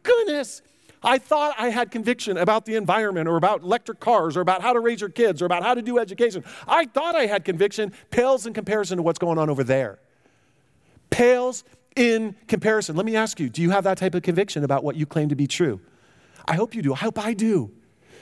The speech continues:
I hope I do. The next time you feel yourself feeling afraid, lift your head up.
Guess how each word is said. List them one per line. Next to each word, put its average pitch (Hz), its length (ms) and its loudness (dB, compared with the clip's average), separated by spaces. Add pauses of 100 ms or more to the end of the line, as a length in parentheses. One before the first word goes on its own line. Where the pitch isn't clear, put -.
(280)
I 190 100 2
hope 233 180 2
I 208 180 -2
do. 139 260 -4 (1800)
The 139 100 2
next 185 220 2
time 202 200 -2
you 196 120 -2
feel 180 680 0
yourself 160 320 -2
feeling 165 240 0
afraid, 143 260 -2
lift 151 360 -2
your 156 100 0
head 151 220 0
up. 135 200 -2